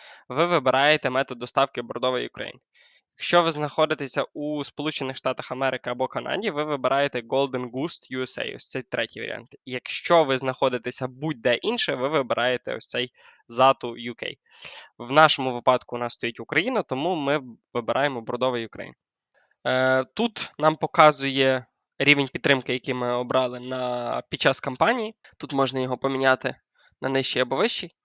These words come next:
Е, і... Йдемо далі. Тут ми вибираємо версії всього, чого ми замовили. Наприклад, тут є першим питанням: це вибір мови для гри, базової гри.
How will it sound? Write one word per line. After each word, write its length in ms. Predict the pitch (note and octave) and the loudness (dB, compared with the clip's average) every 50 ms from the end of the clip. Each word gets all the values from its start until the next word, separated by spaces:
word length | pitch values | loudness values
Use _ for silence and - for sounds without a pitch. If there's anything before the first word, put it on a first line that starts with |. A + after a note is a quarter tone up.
| _ _ _ _ _ _ _ _ _ _ - - | _ _ _ _ _ _ _ _ _ _ 0 2
Е, 580 | B2+ C3 C3+ C3+ C3+ C3+ C3+ C#3 C3+ - - _ _ _ _ _ _ _ _ | 6 6 8 8 6 6 6 4 2 0 -6 _ _ _ _ _ _ _ _
і... 360 | - D#3 E3+ F#3 F#3+ F3+ - _ _ _ - | -6 -4 -2 -2 -2 -2 -4 _ _ _ -16
Йдемо 440 | C#3+ C3 C3+ C3+ C#3 C#3 C3 C3 B2 | -8 -2 0 0 0 0 -2 -6 -8
далі. 400 | B2 A#2+ A#2 A#2+ - - - - _ | -4 -2 0 0 0 -2 -6 -8 _
Тут 320 | - F#3+ G#3+ G3+ - - | -6 -6 -6 -6 -8 -4
ми 160 | D3+ C#3+ D#3 F3 | 0 2 4 4
вибираємо 560 | D3 C#3 B2+ B2 C3+ C3 C#3 D3 D3 C3 B2 | 4 2 2 4 4 6 6 4 4 2 4
версії 380 | B2 C3+ D3+ E3 - - D3 | 6 6 6 4 2 -2 -4
всього, 360 | C3+ - - - D3 D3+ D3 C3 | -4 -2 2 2 2 2 2 -2
чого 220 | - C3+ C3+ C3 | -6 -4 -4 -4
ми 100 | C3 B2+ | -4 -4
замовили. 420 | A#2+ A#2+ A2+ - - - - - | -8 -8 -8 -8 -8 -8 -8 -4
Наприклад, 580 | B2 C3 C3 - C#3+ C#3+ - - A#2 - - - _ _ - - - - | -2 -2 0 2 2 0 0 -2 -8 -12 -12 -18 _ _ -20 -20 -12 -8
тут 260 | - E3+ - - - | -8 -8 -8 -8 -4
є 180 | C#3 C#3 C3+ C3 | -2 -2 -2 -2
першим 500 | - _ C#3+ D3 D#3 - - - D#3 D3+ | 2 _ 6 6 6 4 2 0 -2 -4
питанням: 520 | - D#3+ - D#3 D#3+ D#3 D3+ D3 D3 C#3+ - | -6 -2 0 0 0 0 -2 -6 -8 -10 -6
це 160 | - C#3 C3+ | -4 -4 -2
вибір 460 | C3 C3+ D3 D3+ C#3 D3 C#3 C3+ - _ _ _ _ _ _ _ _ _ _ _ _ _ _ - | 2 2 2 4 4 2 0 0 -2 _ _ _ _ _ _ _ _ _ _ _ _ _ _ -6
мови 420 | C#3 C3+ C3 C3+ D3 D#3 F3 F3+ | -2 2 4 4 4 4 4 2
для 440 | D3+ C#3 C3 A#2+ B2+ C#3 C#3+ D3+ C#3+ | 0 -2 -8 0 4 6 8 8 6
гри, 460 | B2+ B2+ B2+ - B2+ C3 B2 A#2+ - _ _ _ _ - | 4 0 -4 -2 0 0 0 -2 -4 _ _ _ _ -2
базової 520 | C#3 C3 B2+ B2+ A#2 B2 A#2+ B2 B2+ B2 | 2 4 4 4 2 -2 -8 -10 -10 -10
гри. 180 | B2 - B2 | -10 -12 -14